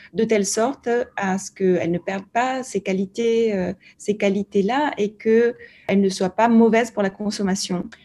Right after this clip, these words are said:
Euh, se protéger lorsqu'on coupe de, du gibier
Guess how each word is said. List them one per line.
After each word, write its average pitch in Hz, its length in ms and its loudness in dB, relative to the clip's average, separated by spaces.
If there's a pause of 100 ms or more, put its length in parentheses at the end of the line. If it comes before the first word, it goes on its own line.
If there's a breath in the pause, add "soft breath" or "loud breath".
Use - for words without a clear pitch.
(320 loud breath)
Euh, 170 260 -2
se 175 160 0
protéger 214 720 0
lorsqu'on 202 360 -2
coupe 220 300 -4
de, 196 240 2
du 180 180 0
gibier 214 720 0